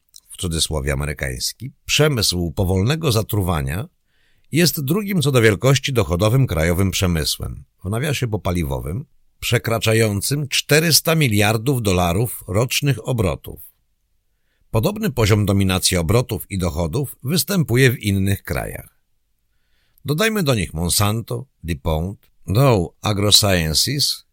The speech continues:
i Syngenta w Szwajcarii, która powstała z połączenia koncernów Novartis i AstraZeneca. DuPont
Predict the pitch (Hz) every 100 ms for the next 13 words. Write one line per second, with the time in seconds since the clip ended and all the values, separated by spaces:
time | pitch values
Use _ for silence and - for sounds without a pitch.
0 | _ _ - 113 - 143 113 98 67 -
1 | - - _ _ _ _ _ - - -
2 | 123 98 - 69 64 101 170 _ _ _
3 | _ _ - - 226 226 - 131 - 120
4 | 139 131 - 110 92 113 120 110 104 92
5 | 101 85 67 52 - _ _ - 107 165
6 | 113 95 80 - 143 - - _ 156 -
7 | 107 - 107 107 98 82 64 - - -
8 | _ _ _ _ _ _ _ _ _ -
9 | 101 92 180 202 147